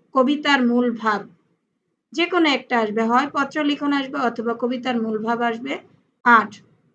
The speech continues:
রচনা একশো পঞ্চাশ শব্দের মধ্যে তিনটির মধ্যে যে কোনো একটি লিখতে হবে বারো। তো বন্ধুরা আশা করছি আমরা যে তিনটি রচনা দেখেছিলাম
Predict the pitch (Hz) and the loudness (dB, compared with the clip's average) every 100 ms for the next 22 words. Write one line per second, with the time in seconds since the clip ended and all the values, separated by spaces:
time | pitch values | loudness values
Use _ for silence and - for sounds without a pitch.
0 | - 233 240 240 302 302 277 294 247 247 | -2 2 4 2 -4 2 2 2 0 -2
1 | - 254 269 277 285 330 - 277 233 254 | -6 -6 -2 -2 0 -2 -2 -4 -4 -2
2 | 254 240 220 - 277 330 359 _ _ _ | 0 0 -2 -4 -6 -6 -8 _ _ _
3 | _ _ _ _ _ 349 349 339 285 262 | _ _ _ _ _ 0 0 2 2 2
4 | 214 240 254 247 262 262 240 269 240 226 | 2 2 2 0 0 -2 -4 -2 0 0
5 | - 233 226 220 214 214 208 190 - - | -2 -2 -2 -2 0 0 0 -4 -10 -20
6 | _ - 233 247 285 311 294 262 277 285 | _ -2 2 2 2 2 4 2 -2 -4
7 | 262 - 277 233 240 247 240 285 302 330 | -4 -4 -4 -2 0 2 0 0 -2 0
8 | 294 233 226 285 359 359 320 294 277 262 | 2 0 0 -4 -2 -2 -4 -6 -6 -6